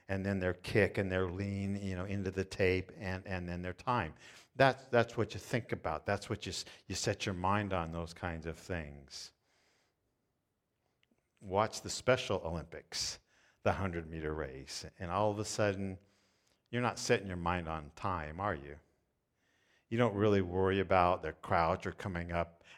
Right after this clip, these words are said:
out of the blocks or the millisecond it takes them to respond to the gun. You look at their heart. You look at their enjoyment. You look at the commitment. You look at the camaraderie.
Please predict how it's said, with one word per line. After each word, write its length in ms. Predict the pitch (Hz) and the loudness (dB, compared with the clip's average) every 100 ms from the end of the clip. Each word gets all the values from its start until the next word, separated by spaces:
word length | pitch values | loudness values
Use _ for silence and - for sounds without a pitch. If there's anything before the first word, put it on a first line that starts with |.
| - | 2
out 140 | 85 | 4
of 60 | 85 | 4
the 60 | |
blocks 520 | 82 87 87 85 82 104 | 2 6 6 6 2 -4
or 60 | |
the 100 | 87 | -2
millisecond 640 | 92 98 90 - 95 - | 0 0 2 2 0 0
it 120 | 90 - | -6 -2
takes 280 | 95 90 | -2 0
them 160 | 98 92 | -4 -6
to 120 | - | -4
respond 520 | 87 - - 92 92 | -4 -4 0 0 0
to 80 | 90 | -2
the 100 | 82 | -4
gun. 520 | 80 85 85 85 85 87 _ _ _ _ _ _ _ _ _ _ _ _ _ _ _ _ _ _ | -4 -2 -2 -2 -6 -10 _ _ _ _ _ _ _ _ _ _ _ _ _ _ _ _ _ _
You 160 | - 113 | -2 0
look 140 | 120 | 0
at 80 | 113 | -2
their 80 | 82 | -2
heart. 340 | - 85 69 - - | 0 0 0 -8 -10
You 120 | 98 | -6
look 260 | 113 127 - | -6 -4 -6
at 80 | - _ _ _ | -8 _ _ _
their 200 | 101 90 | 0 2
enjoyment. 920 | 90 85 104 92 92 80 73 73 - - | 0 -4 -2 -2 -2 -6 -10 -14 -20 -20
You 180 | 98 92 | -12 -6
look 240 | 92 101 95 | -2 -2 -2
at 140 | 85 | -6
the 100 | 95 | -8
commitment. 720 | - 104 92 92 87 73 69 82 _ _ - _ _ _ _ _ _ _ _ _ _ - | -6 -8 -6 -8 -10 -18 -18 _ _ _ -20 _ _ _ _ _ _ _ _ _ _ -10
You 80 | |
look 140 | 107 101 | -6 -6
at 40 | |
the 60 | 95 | -8
camaraderie. 600 | - 87 87 95 78 | -10 -4 -2 -2 -4